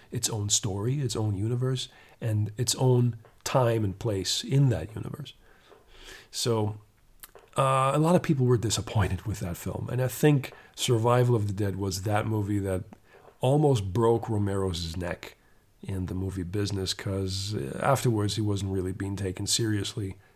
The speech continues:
enough to continue making any kind of, uh, zombie approach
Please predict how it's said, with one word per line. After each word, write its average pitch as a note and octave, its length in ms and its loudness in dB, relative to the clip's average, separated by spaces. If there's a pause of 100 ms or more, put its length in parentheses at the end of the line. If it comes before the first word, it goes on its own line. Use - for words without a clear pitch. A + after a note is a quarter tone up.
enough G#2+ 500 -2 (320)
to - 100 -10
continue A#2+ 500 4
making G2 400 0
any A2 160 -2
kind F#2 280 -6
of, F2 220 -10 (460)
uh, - 300 -8 (120)
zombie G2 380 0
approach F2+ 460 -4